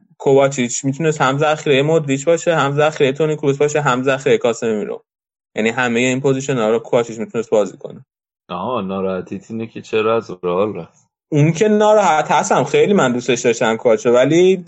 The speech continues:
Speaker 1: کلاً می‌گم من درک نمی‌کنم اگر هدفش این بوده که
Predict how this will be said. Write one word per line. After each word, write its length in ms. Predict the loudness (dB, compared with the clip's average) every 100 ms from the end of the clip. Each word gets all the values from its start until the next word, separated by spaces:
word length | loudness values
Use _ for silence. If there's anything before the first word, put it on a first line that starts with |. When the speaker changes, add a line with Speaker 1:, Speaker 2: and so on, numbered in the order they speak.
| -4
Speaker 1:
کلاً 380 | 0 2 2 2
می‌گم 240 | 0 2
من 200 | 0 0
درک 240 | 0 0 0
نمی‌کنم 200 | 0 2
اگر 180 | 2 2
هدفش 600 | 2 0 2 0 0 -2
این 160 | -2
بوده 160 | 0 2
که 240 | 2 0